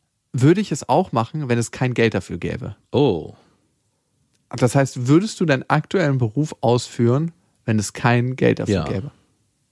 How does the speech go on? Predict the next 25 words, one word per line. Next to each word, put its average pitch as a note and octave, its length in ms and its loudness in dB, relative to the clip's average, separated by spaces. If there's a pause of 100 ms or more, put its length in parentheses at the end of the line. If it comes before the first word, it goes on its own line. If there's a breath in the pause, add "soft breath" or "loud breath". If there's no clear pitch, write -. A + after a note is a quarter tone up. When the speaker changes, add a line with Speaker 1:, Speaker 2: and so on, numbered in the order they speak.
(640)
Speaker 1:
Ja? E3 240 0 (140)
Speaker 2:
Ja, G#2+ 420 2
Teile A2 260 2
davon F2+ 280 -4
schon, F2 220 -4
ja. - 140 -12 (180)
Speaker 1:
Okay. - 340 -4 (640 soft breath)
Ist B2 140 -4
bei B2 100 2
mir C3 160 4
auch A2+ 120 0
so. G#2+ 220 -6 (260 loud breath)
Michael D3+ 300 4
Jordan, A2 440 2
der A2 120 2
größte B2+ 400 2
Basketballspieler A#2 800 0
aller G#2 220 0
Zeiten, G#2 360 0
neben F#2+ 200 2
LeBron F#2+ 400 2
James G2+ 300 -2
und G2+ 80 -10
Kobe G#2 320 -4
Bryant, G2+ 320 0